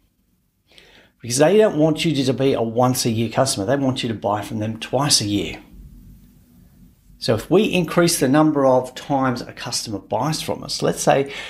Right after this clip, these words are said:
in our example, um, we have a, a thousand customers buying from us once a year at a hundred dollars each. That's a hundred thousand dollars of revenue.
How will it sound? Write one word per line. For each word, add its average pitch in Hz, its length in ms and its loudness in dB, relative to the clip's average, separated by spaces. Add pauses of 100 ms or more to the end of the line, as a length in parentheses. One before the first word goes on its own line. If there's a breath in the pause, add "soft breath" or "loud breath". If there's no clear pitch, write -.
(240 loud breath)
in 131 160 4
our 123 160 4
example, 117 720 0 (220 soft breath)
um, 110 580 -2 (840)
we 139 180 4
have 110 440 2 (300)
a, - 80 -6 (300)
a 156 100 2
thousand 190 340 4
customers 104 460 0
buying 131 400 0
from 135 200 2
us - 180 -2
once 151 380 2
a 120 40 -2
year 101 340 -4 (380 soft breath)
at 113 120 -6
a 104 40 -4
hundred 104 280 -4
dollars 101 280 0
each. - 400 -6 (420)
That's 139 180 2
a 127 40 4
hundred 113 320 0
thousand 95 400 0
dollars 92 280 -8
of 110 140 -18
revenue. 92 360 -4